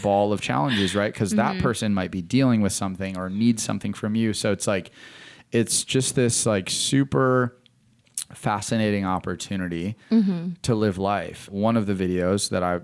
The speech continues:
Speaker 1: I've sh-, saved and shared is like,
Speaker 2: Uh-huh.
Speaker 1: if, if you told me and you sat me down and you said, "You're gonna have a short amount of time to live on this amazing planet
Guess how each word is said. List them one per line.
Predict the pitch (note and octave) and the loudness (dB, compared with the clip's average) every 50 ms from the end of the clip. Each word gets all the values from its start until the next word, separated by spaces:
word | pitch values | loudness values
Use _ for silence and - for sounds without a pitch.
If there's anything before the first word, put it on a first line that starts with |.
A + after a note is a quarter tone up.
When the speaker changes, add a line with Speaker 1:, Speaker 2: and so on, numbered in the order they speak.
| - _ _ _ - | -8 _ _ _ -8
Speaker 1:
I've | F2 E2 - | -8 -8 -8
sh-, | - - - - _ _ - | -10 -12 -14 -14 _ _ -12
saved | - - - G#2 E2 D2 E2 G#2 A#2 A#2+ - | -10 -6 -4 -2 -2 0 0 -2 -2 -2 -4
and | F2 F2 - | -8 -6 -6
shared | - - G2 G2 G2 F#2 F2+ | -4 -2 0 0 0 0 -2
is | F2 E2+ F#2+ | -2 -4 -2
like, | G2+ F2+ F2 F3+ | -2 -2 -2 -4
Speaker 2:
Uh-huh. | F#3+ F#3 | -6 -4
Speaker 1:
if, | A2 G#2 G2 - - - _ _ - - - - - _ _ _ - _ | -2 -2 -2 -4 -6 -16 _ _ -20 -20 -20 -20 -20 _ _ _ -6 _
if | G#2+ G#2+ G2+ F#2+ - - - - | 0 0 0 0 -4 -14 -20 -14
you | - A2 G#2+ B2 C#3+ D3+ | -10 -4 -2 0 0 0
told | D3+ - D3 B2+ A#2 A2+ A2 G#2 | -2 -2 0 2 2 2 0 0
me | G2+ F#2+ F#2 E2+ D2+ - D#2+ F2+ G2 G2+ | -2 -4 -4 -6 -6 -10 -12 -14 -14 -12
and | - F#2 | -10 -10
you | F#2 | -8
sat | - - G#2+ G#2 G2 | -6 -4 -4 -4 -4
me | G#2 G2+ | -6 -6
down | F#2+ F2+ F2+ F2 F2 | -6 -4 -4 -6 -6
and | E2+ F2+ | -6 -8
you | F2+ | -8
said, | F2 - - G2 F#2 F2 F2 E2+ E2+ F2 - - _ _ - - _ _ _ _ _ | -8 -6 -4 -4 -4 -4 -4 -6 -8 -10 -14 -18 _ _ -20 -20 _ _ _ _ _
"You're | - A2+ G#2+ | -4 -2 0
gonna | A2 A2 G#2+ | 0 0 0
have | G#2 G2+ G2 F#2+ F#2 F#2 F#2 F2 - - _ _ _ _ _ _ - | 0 0 0 0 0 -2 -4 -6 -10 -16 _ _ _ _ _ _ -8
a | G2 G2 | -6 -6
short | - - - - - A2 A2 A#2+ | -6 -6 -8 -4 0 0 0 0
amount | C3+ C3+ C#3 B2+ B2 B2+ | 0 0 -2 -2 -2 -2
of | B2 | -6
time | - - F#2+ F2+ E2+ - - G2 G2 G2 - _ | -6 -10 -10 -10 -12 -12 -14 -16 -16 -18 -16 _
to | - G#2 | -8 -8
live | G2+ G2 G2 F#2 F2+ | -4 -2 -2 -2 -2
on | F#2 F#2 F#2 | -4 -4 -4
this | F2+ F2 - - | -6 -6 -8 -8
amazing | F2+ F2 F2 F2 F2+ F#2 F2+ G2+ G2+ G2+ G2 | -8 -8 -8 -6 -6 -6 -4 -6 -6 -6 -8
planet | - - F2+ E2+ D#2+ D#2+ D#2 - - - | -10 -10 -10 -8 -8 -10 -12 -14 -14 -16